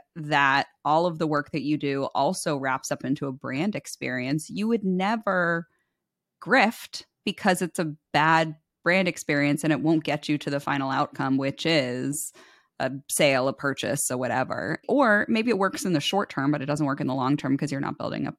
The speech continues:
that, um, trust and credibility and so ability. And so I think, I think it's looking at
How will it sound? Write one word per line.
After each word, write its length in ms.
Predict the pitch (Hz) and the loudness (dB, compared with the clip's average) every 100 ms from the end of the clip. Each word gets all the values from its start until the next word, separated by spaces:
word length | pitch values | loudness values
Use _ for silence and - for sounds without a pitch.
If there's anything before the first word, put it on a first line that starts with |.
| - | -6
that, 240 | - - _ | -4 -4 _
um, 300 | - 82 - | -6 -4 -4
trust 360 | - - 156 - | -6 -6 -8 -6
and 120 | 156 | -6
credibility 600 | 151 - - - - 156 139 | -4 -6 -4 -4 -4 -4 -2
and 140 | 147 | -2
so 120 | 160 | 0
ability. 500 | 147 151 - - 143 | 0 -2 -4 -4 -4
And 140 | 139 151 | -2 0
so 100 | 151 | 0
I 100 | 151 | 2
think, 260 | 165 160 - - - - - - _ _ - | 2 2 -4 -20 -20 -20 -20 -20 _ _ 2
I 100 | 185 | 4
think 220 | 190 190 | 4 2
it's 140 | 208 175 | 2 2
looking 380 | 170 170 190 | 0 2 2
at 100 | 170 | 2